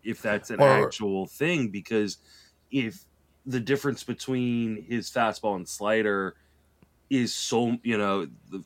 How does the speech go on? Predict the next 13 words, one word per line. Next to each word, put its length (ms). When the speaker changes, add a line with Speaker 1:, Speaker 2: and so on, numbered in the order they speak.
Speaker 1:
fastball 460
being 180
down, 220
slider 280
being 260
up, 260
like, 220
if 160
they're 180
looking, 600
you 160
know, 120
much 500